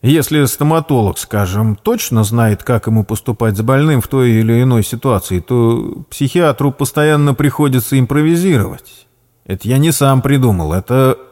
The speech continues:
так Вагнер говорил. А ещё он говорил, что психиатрия — это скорее искусство, нежели наука.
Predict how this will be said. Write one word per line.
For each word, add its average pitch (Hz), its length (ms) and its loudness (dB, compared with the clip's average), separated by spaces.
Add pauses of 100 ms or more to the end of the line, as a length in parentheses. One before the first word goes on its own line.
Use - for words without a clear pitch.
(120)
так 123 220 -4
Вагнер 117 460 0
говорил. 92 460 -2 (680)
А - 80 -4
ещё 139 240 0
он 135 80 2
говорил, 131 340 2
что - 180 -4
психиатрия — 107 800 0 (180)
это 85 200 -12
скорее 107 640 0 (500)
искусство, 98 880 -4 (100)
нежели 80 420 -4
наука. 78 640 -6